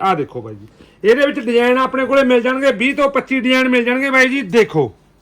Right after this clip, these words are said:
ਓਮ ਦਾ ਮਾਲ ਆ, ਬਾਈ ਜੀ, ਦੇਸੀ ਨਹੀਂ ਹੈਗਾ, ਵਧੀਆ ਇੱਕ ਨੰਬਰ ਕੁਆਲਿਟੀ ਦਾ ਕੱਪੜਾ ਹੈ,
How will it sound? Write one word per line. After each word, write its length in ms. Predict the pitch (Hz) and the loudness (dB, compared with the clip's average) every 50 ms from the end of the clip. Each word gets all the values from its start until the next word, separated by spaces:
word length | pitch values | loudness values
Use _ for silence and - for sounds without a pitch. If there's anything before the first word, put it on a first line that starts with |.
| _ _ _ _ _ - - - - - - - - - | _ _ _ _ _ -20 -20 -20 -20 -20 -20 -10 0 4
ਓਮ 340 | 240 254 269 269 277 269 | 6 6 8 6 6 6
ਦਾ 180 | 269 294 294 285 | 4 4 4 4
ਮਾਲ 300 | 262 262 254 247 247 262 | 4 4 4 4 4 4
ਆ, 60 | 269 | 4
ਬਾਈ 180 | 254 262 262 262 | 2 0 -2 -2
ਜੀ, 120 | 277 294 | -4 -6
ਦੇਸੀ 360 | 254 220 247 226 226 - 247 | -2 0 0 0 0 -2 -6
ਨਹੀਂ 140 | 262 269 247 | -8 -6 -6
ਹੈਗਾ, 200 | 240 254 269 285 | -6 -4 -4 -4
ਵਧੀਆ 500 | 269 240 247 294 320 302 294 285 285 269 - | -4 -6 -6 -4 -4 -4 -2 -4 -4 -6 -10
ਇੱਕ 200 | 240 240 - - | -14 -14 -12 -10
ਨੰਬਰ 280 | 262 262 254 240 254 254 | -8 -6 -6 -6 -6 -4
ਕੁਆਲਿਟੀ 380 | 226 247 233 220 214 175 220 | -2 -2 0 0 -2 -4 -6
ਦਾ 100 | 226 233 | -10 -10
ਕੱਪੜਾ 300 | 220 220 190 - 214 214 | -10 -10 -12 -10 -8 -8
ਹੈ, 160 | 233 233 226 | -8 -8 -10